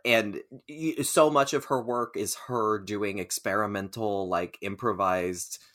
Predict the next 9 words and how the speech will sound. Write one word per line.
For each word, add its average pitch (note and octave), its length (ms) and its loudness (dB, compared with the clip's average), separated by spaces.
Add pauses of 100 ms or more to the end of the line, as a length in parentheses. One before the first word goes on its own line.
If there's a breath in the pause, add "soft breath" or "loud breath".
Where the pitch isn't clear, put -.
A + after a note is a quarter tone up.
(340 soft breath)
<laughs> A#2+ 720 -10
vocal B2+ 500 -2
performance A#2+ 840 0
and, F#2+ 320 -4
and F#2+ 200 -4
piano C3+ 540 2
music, F2 320 -4
like, G2 200 -2
work. G2 360 0